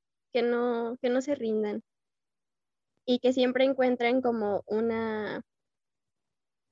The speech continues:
como un sueño, como algo dentro de sus corazones. Es que yo lo veo como así, ¿no? Que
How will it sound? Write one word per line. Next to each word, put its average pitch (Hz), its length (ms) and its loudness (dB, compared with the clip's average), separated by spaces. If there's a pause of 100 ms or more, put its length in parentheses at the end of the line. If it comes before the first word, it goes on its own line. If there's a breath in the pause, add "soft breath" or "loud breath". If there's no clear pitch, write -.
(340)
como 269 220 4
un 311 100 4
sueño, 330 420 0 (360)
como 277 240 2
algo 277 680 2 (1400)
dentro 262 280 4
de 320 80 4
sus 247 120 -2
corazones. 240 760 -2 (120)
Es 262 100 -18
que 302 160 -6
yo 277 80 0
lo 262 140 2
veo 233 140 0
como 226 180 -6
así, - 240 -8
¿no? 233 240 2
Que 233 220 -2